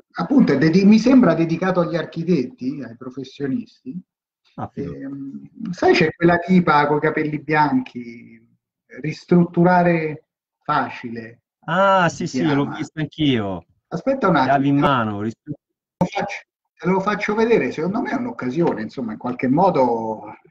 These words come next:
Speaker 2: Beh, buono.
Speaker 1: Forse, no, non so, sono indeciso se, non so se siamo noi adatti,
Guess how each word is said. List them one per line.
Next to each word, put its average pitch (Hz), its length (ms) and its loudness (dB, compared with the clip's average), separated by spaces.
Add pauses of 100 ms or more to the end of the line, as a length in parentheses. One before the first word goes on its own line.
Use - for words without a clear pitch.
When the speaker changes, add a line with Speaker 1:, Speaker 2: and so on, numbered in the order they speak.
(560)
Speaker 2:
Beh, - 140 -6 (120)
buono. 104 380 -8 (240)
Speaker 1:
Forse, 113 640 -8
no, 190 160 0
non 214 280 4
so, 247 200 2
sono 208 240 4
indeciso 220 640 4
se, 170 440 0 (300)
non 139 280 -14
so 180 160 -6
se 151 160 -8
siamo 156 400 -4
noi 160 260 0
adatti, 139 760 -4